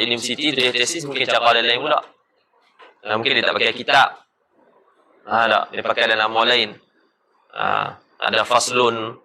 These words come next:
lepas tu mungkin bawah dia mabahas, lepas tu ada matlab pula. Ha, jadi dia ada nama-nama dia lah. Faham tak? <clears throat>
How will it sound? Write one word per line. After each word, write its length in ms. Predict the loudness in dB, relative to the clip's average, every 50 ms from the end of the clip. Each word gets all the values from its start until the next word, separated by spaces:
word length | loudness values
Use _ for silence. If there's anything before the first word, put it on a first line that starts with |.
| _ _
lepas 160 | -6 -6 -4
tu 80 | -2 -2
mungkin 240 | -2 0 0 0 2
bawah 160 | 2 2 2
dia 80 | 2 2
mabahas, 720 | 2 2 2 2 2 4 4 2 2 -2 -6 -12 -14 _ _ _ _ _ _ _ _ _ -16 -8
lepas 80 | -2
tu 80 | 0 2
ada 160 | 2 2 2
matlab 480 | 2 2 2 2 2 2 2 2 2 2
pula. 120 | 2 2 2 -2 -8 _ _ _ _ _ _ _ _ _ _ -4
Ha, 160 | -2 -2 0
jadi 320 | 2 2 2 0 0 -2
dia 160 | 0 0 2
ada 100 | 2 2 2
nama-nama 460 | 2 2 2 4 4 4 2 2 2 2 4 4
dia 60 | 4
lah. 100 | 4 2 0 -4 -18 -20 _ _ _ _ _ _ _ _ 0
Faham 200 | 2 4 4 4 4
tak? 140 | 2 0 -2 -8 _ _ _ -12 -4
<clears throat> 480 | -2 0 2 2 2 0 -2 -6 -12